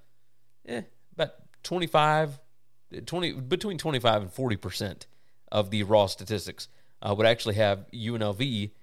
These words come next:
as a five point four point underdog here. So, what are we looking for? I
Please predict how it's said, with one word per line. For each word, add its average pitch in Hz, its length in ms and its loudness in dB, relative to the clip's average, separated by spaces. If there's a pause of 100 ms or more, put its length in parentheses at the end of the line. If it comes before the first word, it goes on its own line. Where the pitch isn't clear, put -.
(220)
as 104 160 -4
a 101 60 0
five 113 400 2
point 107 280 -4
four 117 500 -4 (440)
point 113 280 -4
underdog 104 440 -2
here. 85 240 -8 (480)
So, 135 540 2 (1040)
what 170 160 2
are - 20 -2
we 262 80 0
looking 254 200 0
for? - 320 -8
I 208 240 6